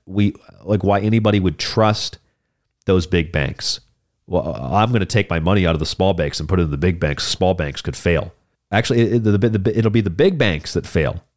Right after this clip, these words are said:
because it'll be rigged to do that. So you lose things, and then you have to say, "Well, we have no other solution. I'll take the vaccine. I mean, the digital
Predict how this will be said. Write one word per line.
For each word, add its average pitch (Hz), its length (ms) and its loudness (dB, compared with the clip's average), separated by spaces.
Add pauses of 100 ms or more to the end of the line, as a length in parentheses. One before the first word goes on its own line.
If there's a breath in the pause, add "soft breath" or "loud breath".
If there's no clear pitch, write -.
because 101 260 0
it'll 104 120 2
be 101 120 2
rigged 92 600 2
to 101 100 -4
do 82 160 0
that. 65 240 -2
So - 140 0
you 92 200 2
lose 139 360 2
things, 82 380 -4
and 85 100 0
then 87 100 2
you 85 100 2
have 82 220 0
to 85 80 -4
say, 82 300 0
"Well, 87 400 2 (420 soft breath)
we 87 140 0
have 87 120 2
no 82 140 2
other 78 140 0
solution. 73 640 0
I'll 71 100 0
take - 320 -4
the - 80 -2
vaccine. 69 600 -2
I 87 80 0
mean, 80 240 -2
the 71 80 -8
digital 71 520 -4